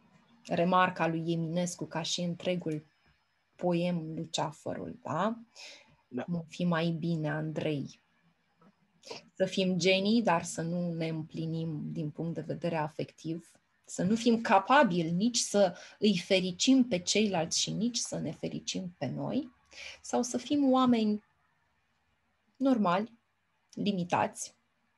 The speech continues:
Speaker 1: dar să ne împlinim într-o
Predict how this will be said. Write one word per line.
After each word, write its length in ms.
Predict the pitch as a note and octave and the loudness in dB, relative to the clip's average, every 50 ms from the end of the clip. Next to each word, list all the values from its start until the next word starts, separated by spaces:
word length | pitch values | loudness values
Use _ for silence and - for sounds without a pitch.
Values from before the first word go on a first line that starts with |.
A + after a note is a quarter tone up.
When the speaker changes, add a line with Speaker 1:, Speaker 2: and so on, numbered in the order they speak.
| _ - - - - - - _ | _ -20 -20 -18 -20 -20 -16 _
Speaker 1:
dar 320 | - F#3 F3+ G3+ G3 G#3 | -2 4 4 6 6 4
să 680 | G#3 - - - - - G3+ G#3 G#3 G3+ G3+ G3 F#3+ F#3+ F#3+ F#3+ G3+ G3+ - | 2 0 -4 -4 0 2 4 4 4 4 4 2 0 -2 -4 -6 -10 -12 -8
ne 180 | - G#3+ A3 A#3 | -2 0 2 2
împlinim 680 | A#3 A3+ A3 A3 - - G3+ G#3 G#3 A3 A#3+ B3 A#3+ | 4 2 2 0 0 -2 0 2 4 4 4 4 4
într-o 540 | A3 G#3 G#3 G3 - G3 G3+ G3+ G3 G3 | 2 0 -2 -2 0 0 0 0 0 -2